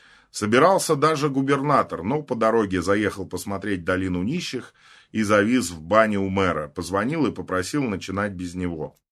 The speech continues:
"Шоу must go on!" пел хор, специально приехавший из области под аккомпанемент духового оркестра.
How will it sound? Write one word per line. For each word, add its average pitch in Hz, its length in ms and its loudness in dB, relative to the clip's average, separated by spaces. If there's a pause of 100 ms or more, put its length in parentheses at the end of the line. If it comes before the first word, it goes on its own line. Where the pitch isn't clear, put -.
(640)
"Шоу 233 380 10
must 233 340 8
go 233 1040 8
on!" 165 420 -6
пел 143 260 2
хор, 180 340 0
специально 131 580 0
приехавший 113 760 -2
из 101 140 -2
области 85 460 -4
под 78 240 -14
аккомпанемент 98 680 -4
духового 107 540 -2
оркестра. 85 640 -8